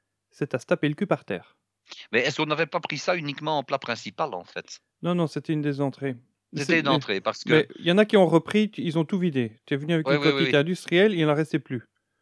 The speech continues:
Speaker 2: Mais je pense aussi que j'en avais fait une fois pour un, pour, euh, pour un menu, en disant : « Ce sera le plat principal ». Et on avait servi des pommes de terre, c'était un petit peu l'histoire du,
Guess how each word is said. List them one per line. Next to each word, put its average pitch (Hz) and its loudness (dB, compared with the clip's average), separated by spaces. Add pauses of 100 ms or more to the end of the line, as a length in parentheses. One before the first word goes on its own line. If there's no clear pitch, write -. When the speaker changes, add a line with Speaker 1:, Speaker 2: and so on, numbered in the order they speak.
(260)
Speaker 2:
Mais 131 -2
je 131 0
pense 165 -2
aussi 170 -8
que 160 -12
j'en 147 -2
avais 131 -4
fait 160 -8
une 143 -10
fois 165 -6
pour 127 -12
un, 120 0
pour, 117 -8
euh, 110 -2
pour 123 -6
un 127 0
menu, 123 -10 (380)
en 117 -2
disant : « 117 -4
Ce 135 -10
sera 139 -2
le 131 -2
plat 127 -8
principal ». 135 -6 (460)
Et 117 -2
on 107 0
avait 110 -2
servi 117 -8
des 117 -10
pommes 113 -8
de 104 -8
terre, 127 -4
c'était - -10
un 107 -4
petit 101 -16
peu - -8
l'histoire 113 -4
du, 101 -12